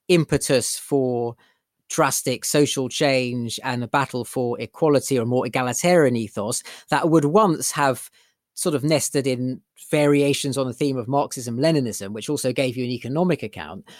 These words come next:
but just doesn't really have that anymore. So you end up sort of constantly with, with an, all that idealistic, socialistic energy that pretty much every generation discovers at some point, more or less running around just kicking the shins of capitalism,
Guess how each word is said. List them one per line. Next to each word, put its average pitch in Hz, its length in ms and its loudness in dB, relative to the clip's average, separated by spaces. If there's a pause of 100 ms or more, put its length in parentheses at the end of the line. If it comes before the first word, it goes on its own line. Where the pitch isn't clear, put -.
(140)
but 160 140 2
just 180 120 0
doesn't 208 180 4
really 175 100 4
have 208 280 0
that 143 120 4
anymore. 113 420 -2
So - 140 -6
you 147 240 2
end 202 240 4
up 175 160 6
sort - 220 -2
of 156 100 -2 (380)
constantly 175 560 -2
with, 156 240 0
with 165 180 -2
an, 151 220 0 (100)
all 220 300 6
that 175 260 2 (340)
idealistic, 156 800 2
socialistic 147 600 -4
energy 139 540 -4
that 120 220 -8 (260)
pretty 170 160 2
much 143 180 -2
every 131 320 -2 (360)
generation 127 840 -2 (360)
discovers 143 520 0
at 110 120 -10
some 101 240 -4
point, 98 480 -10 (520)
more 202 140 8
or 214 40 8
less 175 180 4
running 175 200 4
around 160 120 2
just 147 160 -8
kicking 175 320 -2
the 147 80 0
shins 156 400 2
of 131 100 -6
capitalism, 104 800 -8